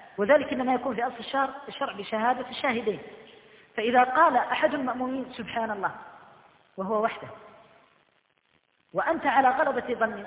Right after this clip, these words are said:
أو في ظنك أن الصلاة أنه لا بد من ركعة تقوم وتقف، فإن سبح ثاني وهما ثقتان وراءك ثقتان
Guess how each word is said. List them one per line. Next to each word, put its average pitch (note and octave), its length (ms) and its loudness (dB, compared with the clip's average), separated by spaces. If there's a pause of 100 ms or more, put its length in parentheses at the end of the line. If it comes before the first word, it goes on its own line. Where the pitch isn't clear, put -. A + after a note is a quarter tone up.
أو B3 80 4
في B3 140 -2
ظنك A#3 380 -2
أن G3 240 -4
الصلاة A3+ 420 0 (520)
أنه A3+ 200 0
لا C4+ 140 8
بد A3+ 200 0
من A#3+ 120 4
ركعة - 320 -2 (600)
تقوم F3 400 -6
وتقف، D#3+ 320 -12 (840)
فإن A3 220 -6
سبح D4+ 360 4
ثاني B3 400 -2 (300)
وهما G3+ 260 -8
ثقتان A#3+ 480 -4 (140)
وراءك G3 300 -2 (100)
ثقتان A#3 340 -6